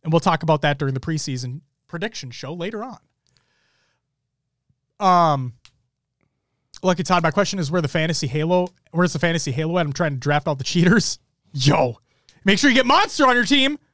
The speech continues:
People are gonna take that fucking out of context. Uh,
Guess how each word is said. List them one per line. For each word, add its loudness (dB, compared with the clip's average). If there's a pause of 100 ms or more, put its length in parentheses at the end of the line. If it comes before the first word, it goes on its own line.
(960)
People -2
are 0
gonna -4
take -8
that -2
fucking -8
out -6
of -8
context. -8 (600)
Uh, 2